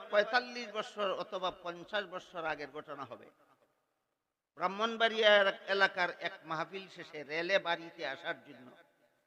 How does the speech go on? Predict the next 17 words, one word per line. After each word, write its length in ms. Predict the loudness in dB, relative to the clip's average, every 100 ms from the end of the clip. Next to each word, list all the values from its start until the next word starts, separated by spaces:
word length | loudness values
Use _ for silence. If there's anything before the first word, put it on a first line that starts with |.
| _ _ _
রেল 260 | -2 0 0
স্টেশনে 540 | -6 -14 -14 -12 -16
গেলাম। 240 | -16 -20 -20 _ _ _ _ _ _ _ _ _ _ _ _ _ _ -2
গিয়া 180 | 0
দেখি 280 | 0 -2 -4
রেলগাড়ি 540 | 4 4 4 2 0 -2
ছেড়ে 320 | -6 -4 -2
দেয়, 300 | 0 -2 -2 -14 -20 -20
টিকিট 260 | -10 -8 -8 _
নেওয়ার 300 | -6 -4 -4
আর 80 | -8 -12
সুযোগ 220 | -20 -18 -18
নাই। 180 | -20 -20 _ _ _ _ _ _ _ _ _ _ _ _ _ _ _
টিকিট 240 | _ -6 -6 -6
ছাড়াই 320 | 0 4 4
রেলে 280 | 4 2 0
চড়লাম। 440 | -2 -6 -6 -8